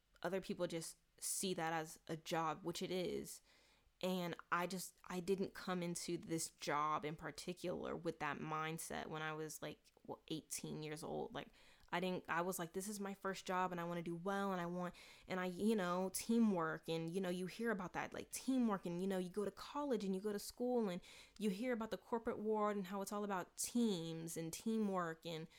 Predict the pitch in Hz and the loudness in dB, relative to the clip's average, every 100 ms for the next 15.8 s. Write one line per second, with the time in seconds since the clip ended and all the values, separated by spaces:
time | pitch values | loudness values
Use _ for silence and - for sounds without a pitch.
0 | - - - 196 202 208 180 190 214 185 | -20 -20 -8 -2 2 2 2 2 2 2
1 | 180 175 175 - 180 170 175 185 196 180 | 0 0 0 0 -2 0 2 2 2 0
2 | 175 170 175 - - - - _ _ _ | 0 -2 -6 -10 -20 -20 -20 _ _ _
3 | 202 208 208 269 269 247 196 - - - | 2 4 6 6 6 4 2 -2 -2 0
4 | 226 226 - - 185 190 208 233 233 - | 2 2 -2 -4 -2 -2 -2 -2 -2 0
5 | 196 190 - 214 - 196 196 233 185 190 | 2 0 2 -2 0 -4 -2 -2 -2 -2
6 | 143 147 - - - 196 196 - 208 196 | -4 -6 -10 -20 -8 -4 0 0 0 0
7 | 185 190 190 190 190 - - 185 175 180 | 0 2 2 0 -4 -10 -10 -4 -2 0
8 | 180 180 170 170 165 - 180 180 175 160 | 0 0 -2 -4 -6 -2 -2 -2 -4 -8
9 | - 185 180 175 175 165 - 175 180 180 | -6 -4 -2 -4 -6 -10 -4 -2 0 -2
10 | 175 160 165 160 - 170 - 165 165 - | -2 0 -2 -4 -8 -6 -6 -8 -8 -10
11 | - 156 185 170 165 165 175 - 175 165 | -10 -6 -2 -2 -2 -4 -4 -4 -4 -2
12 | 160 156 156 - 160 165 165 156 156 175 | -4 -2 -2 -2 -4 -4 -4 -2 -2 -4
13 | - - - 202 180 170 170 175 185 175 | -10 -20 -20 -2 0 0 -2 -4 -4 -2
14 | 170 180 185 - - 196 175 170 165 165 | -4 -4 -4 -6 -4 -4 -2 -6 -10 -12
15 | - - 175 175 175 175 175 170 | -8 -2 -2 -2 -4 -4 -4 -8